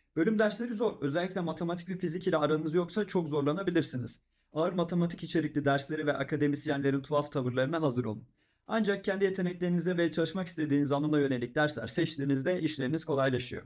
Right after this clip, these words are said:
İlk iki dönemdeki temel bilim derslerini verdikten sonra seçmeli derslere yönelmek daha eğlenceli oluyor.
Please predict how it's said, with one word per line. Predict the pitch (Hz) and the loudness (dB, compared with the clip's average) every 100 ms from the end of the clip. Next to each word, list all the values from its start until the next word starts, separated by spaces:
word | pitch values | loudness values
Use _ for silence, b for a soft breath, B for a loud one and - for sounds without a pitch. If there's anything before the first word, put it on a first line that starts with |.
| - | -4
İlk | 185 214 202 | -2 -2 -4
iki | 180 220 | -2 0
dönemdeki | 220 214 208 190 | 4 4 2 0
temel | 180 180 190 185 | -2 0 0 0
bilim | 180 196 | 0 2
derslerini | 180 175 180 151 | 0 0 -2 0
verdikten | 147 156 175 185 220 | 0 0 -4 -2 -2
sonra | 220 208 220 | -2 -2 -2
seçmeli | 214 180 185 180 170 | -2 -2 -2 0 0
derslere | 175 170 147 | 0 -2 -2
yönelmek | 147 160 180 220 170 | 0 -2 0 -2 -2
daha | 160 165 | 0 2
eğlenceli | 151 143 131 135 131 | 2 0 -2 0 0
oluyor. | 123 147 | 0 0